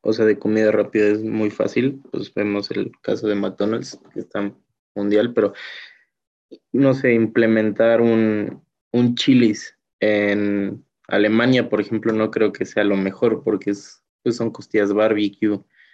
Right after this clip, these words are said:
este, son hamburguesas, son como cosas picantes y así. No creo que en Alemania vaya a pegar muy bien, o en Polonia o así, que en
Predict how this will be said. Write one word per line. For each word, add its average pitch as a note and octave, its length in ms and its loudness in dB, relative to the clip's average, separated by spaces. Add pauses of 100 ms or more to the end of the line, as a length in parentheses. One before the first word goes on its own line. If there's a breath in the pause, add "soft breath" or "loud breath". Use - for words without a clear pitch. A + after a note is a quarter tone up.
(320 soft breath)
este, F#2+ 520 0
son G2 220 -8
hamburguesas, F#2+ 680 -2
son G2+ 300 -12
como F#2+ 300 -12
cosas - 260 -10
picantes G2+ 680 -6
y G#2 60 -4
así. C#3 340 -2 (520 loud breath)
No A#2+ 180 0
creo A#2+ 200 2
que A#2 80 -2
en G2+ 120 0
Alemania G#2+ 440 2
vaya G#2 160 4
a G2+ 80 -4
pegar G2+ 220 2
muy G#2 160 4
bien, G2+ 220 2
o F#2 60 0
en F#2+ 140 -4
Polonia G2 520 0
o F#2+ 100 -4
así, F#2+ 340 -8 (100)
que G2+ 100 -8
en F#2 280 -8